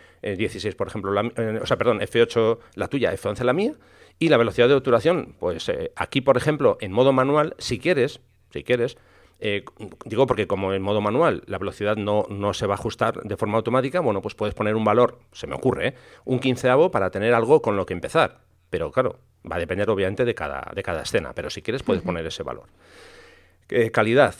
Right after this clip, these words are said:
Speaker 1: eh, de imagen en formato bien raw o formato J P G, como hemos dicho antes, lo mismo, el bloqueo de espejo exactamente igual.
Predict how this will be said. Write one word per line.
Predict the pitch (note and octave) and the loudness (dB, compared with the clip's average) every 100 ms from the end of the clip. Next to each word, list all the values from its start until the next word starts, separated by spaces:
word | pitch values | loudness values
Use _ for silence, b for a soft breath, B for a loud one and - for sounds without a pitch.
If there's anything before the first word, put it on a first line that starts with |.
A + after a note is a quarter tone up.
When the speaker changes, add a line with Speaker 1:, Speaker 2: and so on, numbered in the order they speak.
| - | -8
Speaker 1:
eh, | G#2+ G2 G2 G2 | -4 -2 0 0
de | |
imagen | G2+ F#2+ - F2+ - | -2 -2 -6 -12 -10
en | A2 G2 G2 | -8 -6 -6
formato | - G2 G#2 F#2+ | -6 -2 0 0
bien | G2+ G2+ | 0 0
raw | D3 D3 | 4 4
o | F#2+ B1 E2+ | 4 -4 -8
formato | F2+ - | -8 -6
J | G#2+ G2+ | -2 -2
P | |
G, | - D#3 | 0 -2
como | F2+ | -2
hemos | F#2 A2 | -4 -4
dicho | C3 D#3 | 0 2
antes, | F#3 G3+ - - | 2 0 -2 -6
lo | F#2+ | -4
mismo, | B2+ B2 F#2 | -2 0 0
el | F#2+ F#2+ F2+ | 0 -2 -2
bloqueo | F2 G#2 | -4 -2
de | G2 | -4
espejo | - - - | -2 -4 -4
exactamente | G2 - F2 F#2+ A#2+ | -8 -10 -10 -6 -4
igual. | D#3+ G3 G3+ G#3 | 2 4 4 0